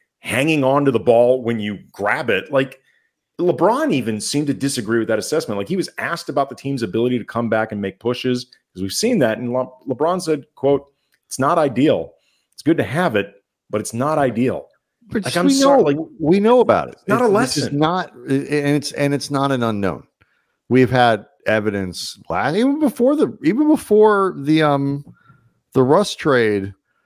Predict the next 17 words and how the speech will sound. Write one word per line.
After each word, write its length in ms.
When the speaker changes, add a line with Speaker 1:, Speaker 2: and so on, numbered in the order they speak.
Speaker 2:
helped 320
make 200
the 80
team 420
good 240
again. 480
They 200
still 340
played 300
hard. 400
Like, 160
they, 160
they 240
didn't 320
quit 280
on 240
games, 800